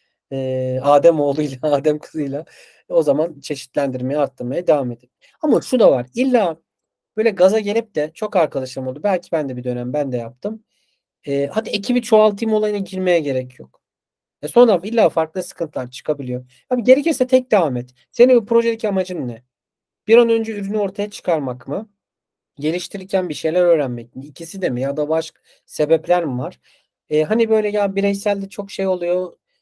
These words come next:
Abi sen yine sosyalleş, farklı projelerde çalış ama X bir projen varsa iyice düşün, ondan sonra ekibi çoğaltmaya karar ver.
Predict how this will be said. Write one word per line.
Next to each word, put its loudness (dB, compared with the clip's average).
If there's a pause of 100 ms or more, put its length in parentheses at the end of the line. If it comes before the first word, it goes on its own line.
(120)
Abi -4
sen 0
yine 4
sosyalleş, 0
farklı 2
projelerde -2
çalış -4
ama -2 (360)
X -10
bir -4
projen 0
varsa -2 (100)
iyice -2
düşün, -6
ondan 0
sonra -4
ekibi -14
çoğaltmaya -4
karar -10
ver. -20